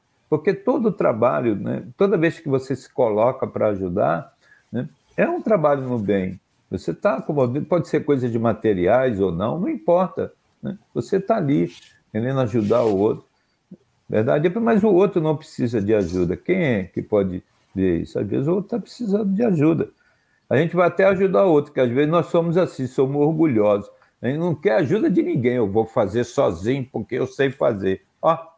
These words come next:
chega lá na hora, lá, começa a dar problema e chega alguém. Ainda tem isso, né? Você aceitar a ajuda do outro. Então, que a gente possa sempre se colocar, né, é, pra ajudar, né, com, com boa vontade. Agora, se o outro não,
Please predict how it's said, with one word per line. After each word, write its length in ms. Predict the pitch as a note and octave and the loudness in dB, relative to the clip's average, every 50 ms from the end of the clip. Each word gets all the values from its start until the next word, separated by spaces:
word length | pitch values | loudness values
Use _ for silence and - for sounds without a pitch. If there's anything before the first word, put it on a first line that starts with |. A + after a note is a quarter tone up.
| _ _ _ _ _ _ _ _ _ _ _ | _ _ _ _ _ _ _ _ _ _ _
chega 380 | _ _ - B2+ B2+ B2 C3+ C3+ | _ _ -2 -2 0 2 2 2
lá 200 | C3+ C3+ C3+ C#3+ | 4 4 2 2
na 200 | C#3+ C#3+ C#3 C3+ | 2 2 4 4
hora, 360 | C3 C3 - C#3 C#3 C#3+ C#3 | 4 4 4 4 2 2 0
lá, 240 | C3+ C3 B2+ C3+ - | 2 2 2 2 0
começa 680 | - - E3+ C#3 A#2 A2+ A#2 C3 D#3 F3 F3 - F3+ | -2 -4 -4 -4 -2 -2 0 2 2 2 2 0 0
a 20 | D#3 | 0
dar 200 | D3 D3+ D3+ D3 | 2 2 2 2
problema 440 | - D#3 C3+ B2 C#3 D3+ D#3+ E3+ | 0 -2 0 0 2 0 2 0
e 60 | D#3+ D3 | -2 -4
chega 340 | - - E3 D#3+ D#3+ D#3 | -2 -2 -2 -2 0 2
alguém. 460 | D#3+ D3+ C#3+ B2 B2+ C3 D3 D#3 D3+ - _ _ _ _ _ _ | 2 2 2 2 2 2 2 0 -4 -12 _ _ _ _ _ _
Ainda 180 | - B2+ C3+ B2+ | -2 0 0 2
tem 260 | A2+ - G#3 G#3+ G#3+ F#3 | 2 2 2 2 2 0
isso, 180 | E3 - E3 | -2 -4 -4
né? 140 | D3 C#3 C#3 | -2 -2 0
Você 300 | C3+ C3+ C3+ - - D#3+ | 0 0 0 0 0 -2
aceitar 400 | D3+ - - F#3+ E3+ - - F#3 | 0 0 0 -2 0 0 2 2
a 40 | F#3 | 2
ajuda 300 | E3 C#3+ E3+ F3+ F#3+ A3 B3+ | 2 0 -2 -4 -4 -2 0
do 140 | D4 D#4+ | 2 2
outro. 340 | D#4 F3+ D3 D3 D3+ D3 - _ _ _ _ _ _ _ _ _ _ _ | 4 4 4 4 2 0 -6 _ _ _ _ _ _ _ _ _ _ _
Então, 260 | - A2+ A#2+ C#3 C#3 - _ _ _ _ _ | -6 -6 -6 -6 -8 -12 _ _ _ _ _
que 60 | - | -6
a 80 | C#3 B2+ | -6 -4
gente 260 | A2+ D#3 F3+ F3 - | -4 -6 -6 -8 -10
possa 400 | - _ D#3+ D3 D3 C#3+ - B2+ | -6 _ 0 2 2 0 -2 -8
sempre 300 | - - D#3+ E3 E3 - | -6 -6 -6 -6 -6 -8
se 120 | - - _ | -12 -14 _
colocar, 760 | - G#3 G3+ F#3+ F#3+ E3+ - - C#3 B2+ B2+ B2+ B2+ - _ _ _ _ _ _ | 0 2 2 4 2 2 0 2 2 2 2 2 -2 -6 _ _ _ _ _ _
né, 320 | A2+ A#2 A#2+ A#2+ A2+ F#2+ - _ _ | -4 -2 -2 -2 -4 -6 -12 _ _
é, 140 | - A2+ G#2 | 0 0 0
pra 300 | G#2 - - A2 A2+ A2+ | 0 0 0 0 0 0
ajudar, 720 | A2 G#2 F#2 A2 G2+ F2+ F#2 G#2 G#2+ G#2+ G#2+ G#2 G2+ G2+ | 0 -2 -2 -2 -2 0 2 2 2 4 4 2 2 2
né, 360 | G#2 G#2+ G#2+ G#2+ G2+ G2 - - - C#3+ C#3 - | 2 2 2 2 2 0 -2 -6 -10 -12 -10 -6
com, 280 | - B3 C4+ A#3+ E3+ | -6 -4 -2 -2 -2
com 140 | - - F#3+ | -2 0 0
boa 320 | F#3 D#3+ C#3 C#3 C#3 D3+ | 2 2 4 4 4 2
vontade. 500 | D3 D3 F3 F#3 D#3 - C#3+ B2+ A#2 A2+ - - _ _ _ _ _ - | 2 0 -2 -2 -2 0 0 0 0 0 -4 -12 _ _ _ _ _ -4
Agora, 340 | G#3+ F#3 D#3 D3 C3+ C3 C3 | -2 2 2 2 2 2 -2
se 220 | - - - D#4 | -6 -2 0 2
o 80 | F4+ E4+ | 4 4
outro 320 | F3 E3 E3 D#3+ - E3 | 4 4 2 2 0 -2
não, 300 | D#3 D3 D3+ D3 C#3 C#3 | 0 0 0 -2 -2 -4